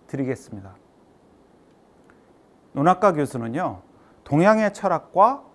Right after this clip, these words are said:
서양의 철학의 다른 점에 대해서 본인이 쓴 지식 창조 기업이란 책에서 얘기를 시작했습니다. 이 책에 따르면요, 논학과 교수는 서양은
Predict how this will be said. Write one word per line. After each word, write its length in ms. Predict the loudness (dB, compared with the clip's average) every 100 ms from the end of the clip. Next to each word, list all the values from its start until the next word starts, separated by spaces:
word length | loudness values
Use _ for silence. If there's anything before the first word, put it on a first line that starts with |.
| _ _
서양의 560 | -12 -2 0 0 -2 -6
철학의 600 | -2 0 0 0 -4 -6 -20 _ _ -10
다른 360 | -2 0 2
점에 300 | 2 2 0
대해서 520 | -2 -2 -2 -4 -6 -8 _ _ _
본인이 440 | -4 -2 0 0 -2
쓴 500 | -2 -2 -2 -6 -12 -18 _ _ _
지식 420 | -10 -6 -8 -10
창조 460 | -12 -8 -6 -6 -6
기업이란 640 | -4 -6 -4 -6 -8 -12
책에서 580 | -14 -12 -10 -8 -10 -10 _ _ -4
얘기를 420 | -4 -4 -6 -8
시작했습니다. 840 | -12 -8 -8 -8 -20 -16 -14 -16 -20 _ _ _ _ _ _ _ _ _
이 160 | -6 -6
책에 300 | -6 -4 -2
따르면요, 760 | 0 0 0 -4 -8 -10 -10 -16 _ _ _ _ _
논학과 420 | -2 2 2 2 -2
교수는 540 | -4 -8 -8 -8 -12 -20 _ _ -20
서양은 680 | -6 2 2 2 -2 -8